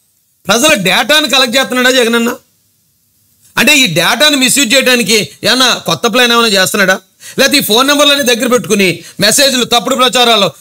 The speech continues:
తెలుగుదేశం మీద, జనసేన మీద తప్పుడు ప్రచారాలు చేయడానికి ఈ మొబైల్ నెంబర్స్ని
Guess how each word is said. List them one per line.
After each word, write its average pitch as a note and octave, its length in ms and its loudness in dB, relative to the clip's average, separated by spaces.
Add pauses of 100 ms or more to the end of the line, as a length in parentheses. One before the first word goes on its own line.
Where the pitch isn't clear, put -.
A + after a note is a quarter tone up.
(160)
తెలుగుదేశం B3 420 0
మీద, A#3+ 120 2
జనసేన A#3+ 400 2
మీద B3 180 0
తప్పుడు A#3 320 0
ప్రచారాలు A3+ 420 2
చేయడానికి F3 500 0 (120)
ఈ C4+ 60 4
మొబైల్ C4 360 2
నెంబర్స్ని G#3 500 -2